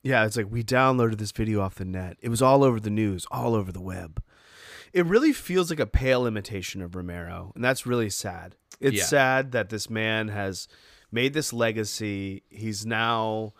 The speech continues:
Speaker 1: about, he's in the middle of a second trilogy of a, of a genre he created,
Speaker 2: Mm-hmm.
Speaker 1: and this feels like a direct-to-video knockoff that some other fucking schmuck put together.
Speaker 2: Yeah,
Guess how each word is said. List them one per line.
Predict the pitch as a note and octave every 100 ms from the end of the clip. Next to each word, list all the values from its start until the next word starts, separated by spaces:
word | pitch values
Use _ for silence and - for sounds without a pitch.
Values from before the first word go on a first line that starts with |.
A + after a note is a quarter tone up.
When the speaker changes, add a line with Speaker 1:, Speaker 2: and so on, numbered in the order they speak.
| _ _ _ _ -
Speaker 1:
about, | A#2 C3 -
he's | B2 A#2
in | B2+ A2+ A2 _ _
the | A#2+
middle | A#2 C3+ D#3+ D#3
of | B2+
a | A2+
second | F#2+ - C#3+ B2+ B2+ G2+
trilogy | - C#3 B2+ A2+ G2 F#2 F2+ F2+ F#2+ _ _ _ _ _ -
of | A2
a, | A2 G#2+
of | B2+ A#2
a |
genre | G#2+ G#2+ A#2 B2 A#2+ A#2
he | G#2 B2 B2
created, | A2+ - A#2+ A2 G2 F#2 E2+ F2 F2 _ -
Speaker 2:
Mm-hmm. | C3 B2
Speaker 1:
and | A#2
this | B2+ C3+
feels | - - C#3+ C3+ A#2 G#2+ G2+ F#2 - - _ _ _ _ _ _ _
like | - A2+ A2 G#2 - _ _ _ -
a |
direct-to-video | A2+ A2+ A2 - A2 G#2 G#2 G2
knockoff | G2+ G2+ G2 F#2 F#2+ F#2 -
that | F#2+ F2
some | - G#2 G2
other | F#2+ F#2+ F2+
fucking | - G2+ - F#2
schmuck | - - G2 - _
put | G2 -
together. | G2 G2 A#2+ B2 _ _ -
Speaker 2:
Yeah, | F#3 C#3